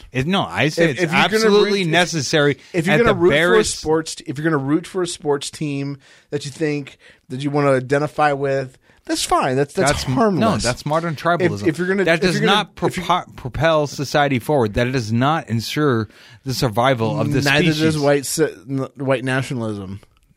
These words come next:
Speaker 1: I'm not
Speaker 2: Or
Speaker 1: sa-,
Speaker 2: a-, any racial
Speaker 1: I'm not,
Speaker 2: nationalism.
Speaker 1: I'm not saying it is.
Speaker 2: I know, but I'm saying, but that's the, that's the dichotomy.
Speaker 1: Well, no, it is.
Speaker 2: So,
Speaker 1: So, so
Speaker 2: so you can, you can ha-, you can have, you can have something where you can say, like, "Okay, this is a vice. I understand it's a vice, and I'm gonna enjoy it."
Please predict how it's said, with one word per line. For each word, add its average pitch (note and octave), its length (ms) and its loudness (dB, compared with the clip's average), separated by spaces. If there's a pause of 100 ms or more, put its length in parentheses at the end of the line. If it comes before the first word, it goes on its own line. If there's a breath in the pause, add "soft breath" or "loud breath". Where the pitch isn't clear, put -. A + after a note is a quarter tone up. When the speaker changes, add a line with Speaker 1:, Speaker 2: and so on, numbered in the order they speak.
(120)
Speaker 1:
I'm G2 100 -8
not A#2 100 2
Speaker 2:
Or B2+ 80 -2
Speaker 1:
sa-, D3 140 0
Speaker 2:
a-, - 80 -10
any C#3 240 -2
racial A2+ 360 -4
Speaker 1:
I'm A2 80 -4
not, A2 80 -4
Speaker 2:
nationalism. G#2+ 560 2
Speaker 1:
I'm G#2+ 80 -2
not A#2 220 0
saying B2 240 -2
it A#2+ 100 -2
is. A3+ 160 -2
Speaker 2:
I F3+ 140 4
know, G#3+ 160 2
but C3+ 120 -2
I'm D3 120 0
saying, F#3 260 2
but C3+ 180 0
that's B2+ 260 -4
the, D3+ 160 -2
that's C#3 260 -2
the D#3 100 -2
dichotomy. C3+ 680 0
Speaker 1:
Well, E3 100 4
no, G3 200 4
it C3+ 100 2
is. D#3+ 180 2
Speaker 2:
So, G#3+ 220 6
Speaker 1:
So, G3 340 2
so A3+ 200 2
Speaker 2:
so A3+ 80 6
you G#3+ 180 0
can, A3+ 260 0
you G#3+ 140 2
can A3+ 100 2
ha-, A3 320 2
you F3+ 140 -4
can G3+ 140 -6
have, G3+ 580 0
you F3+ 100 -4
can E3 160 -2
have G#3 380 -2
something F#3+ 420 0
where D3 140 4
you C#3 80 0
can C#3+ 160 -4
say, C#3 180 2
like, B2 260 0
"Okay, D#3+ 480 0 (440 soft breath)
this C#3+ 160 0
is F#3 100 -4
a G#3+ 100 2
vice. C3+ 480 -2
I C3+ 140 2
understand E3+ 400 0
it's E3+ 120 -6
a F#3+ 40 -2
vice, C3 540 -4
and D#3 80 0
I'm G3 100 0
gonna G#3 120 0
enjoy E3+ 480 -2
it." - 220 -14